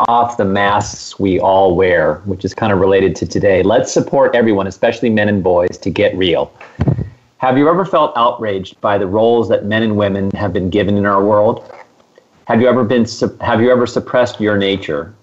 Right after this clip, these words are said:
hidden your weakness, felt blocked from love, been afraid to ask for help, or just felt a little intimidated by other people?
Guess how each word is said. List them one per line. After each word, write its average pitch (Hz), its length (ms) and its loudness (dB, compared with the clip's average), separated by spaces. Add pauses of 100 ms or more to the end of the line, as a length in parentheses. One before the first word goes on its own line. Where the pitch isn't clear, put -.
(160)
hidden 123 320 0
your 117 100 2
weakness, 107 560 -2 (640)
felt 123 240 0
blocked 113 360 0
from 107 260 -2
love, 90 420 0 (640)
been 123 140 2
afraid 123 460 2
to - 120 -2
ask 110 300 -2
for 107 120 0
help, 98 400 -2
or 95 100 -6
just 110 320 -2
felt 113 260 0
a 107 60 0
little 101 280 0
intimidated 92 640 0
by 90 160 0
other 98 240 0
people? 120 580 -2